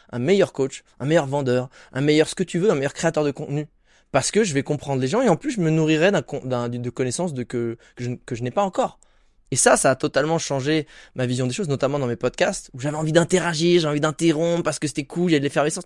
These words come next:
Non ! Pose la bonne question. Ton taf, c'est de poser la bonne question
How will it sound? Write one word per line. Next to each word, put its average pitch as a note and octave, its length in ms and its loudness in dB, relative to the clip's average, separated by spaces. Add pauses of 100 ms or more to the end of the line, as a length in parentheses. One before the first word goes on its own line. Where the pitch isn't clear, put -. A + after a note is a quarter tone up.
Non ! A#3 240 2 (580)
Pose C4 180 6
la G3+ 100 10
bonne F3 160 4
question. C#3+ 340 -2 (300)
Ton D3+ 100 0
taf, G3 220 6
c'est D#3 100 -2
de C3 60 -4
poser F3 260 4
la D#3 100 6
bonne C3+ 180 -2
question C#3+ 380 -10